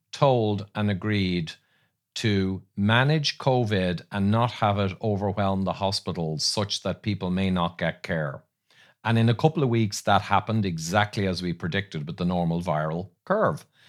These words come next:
But then it switched to, "We want very few covids." And then it switched more to hospitalization, that, "Oh, we've still got people in the hospitals. We've still got covid.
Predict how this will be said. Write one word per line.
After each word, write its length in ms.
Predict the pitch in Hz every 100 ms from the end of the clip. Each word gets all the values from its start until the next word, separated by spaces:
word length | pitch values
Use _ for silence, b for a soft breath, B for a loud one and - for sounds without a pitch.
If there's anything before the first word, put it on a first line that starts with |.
| b b b
But 140 | 113
then 200 | 127 151
it 140 | 165 -
switched 720 | - - 139 101 - - - _ _ _ _ _
to, 240 | - 120 110
"We 240 | 104 117
want 480 | 107 113 113 101 - - _ _ _ -
very 440 | 98 123 135 127
few 320 | 104 - 92 82
covids." 800 | - 90 76 71 - - - - _ _ _ _ _ _ _ _ _ -
And 160 | 110
then 180 | 117 139
it 120 | 147
switched 380 | - - 120 -
more 280 | 123 120 117
to 200 | 107 110
hospitalization, 1300 | 95 117 104 - 98 95 98 90 104 104 - 78 120 _ _ _ _ -
that, 220 | 107 101
"Oh, 220 | 120 127
we've 220 | 123 110 95
still 280 | - 120
got 220 | 107 107 -
people 300 | 113 104 98
in 100 | 95
the 80 |
hospitals. 580 | 87 117 113 - 82 71
We've 140 | 104 98
still 300 | - 123 123
got 260 | 104 98
covid. 640 | - 117 120 104 85 73